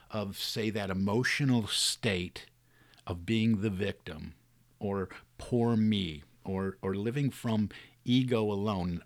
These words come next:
rather than, when I say ego alone, I mean rather than your, your essence, your individuality, that, that powerful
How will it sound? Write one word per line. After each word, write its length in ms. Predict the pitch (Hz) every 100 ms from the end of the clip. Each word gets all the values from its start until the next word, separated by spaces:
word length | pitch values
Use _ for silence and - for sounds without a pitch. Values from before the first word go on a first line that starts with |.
| -
rather 340 | 95 98 98 87
than, 240 | 98 92
when 120 | 90
I 60 | 95
say 280 | - 101 95
ego 260 | 104 98 92
alone, 280 | 92 87
I 60 | 87
mean 220 | 87 87
rather 340 | 90 90 90 87
than 220 | 98 92
your, 260 | 87 85 -
your 220 | - 87 -
essence, 480 | 92 - - 80 -
your 120 | 85
individuality, 1200 | 95 90 85 90 82 87 82 90 85 82 - 78
that, 360 | 76 80 - - - - - - -
that 300 | 87 - -
powerful 840 | - - 104 101 92 - - -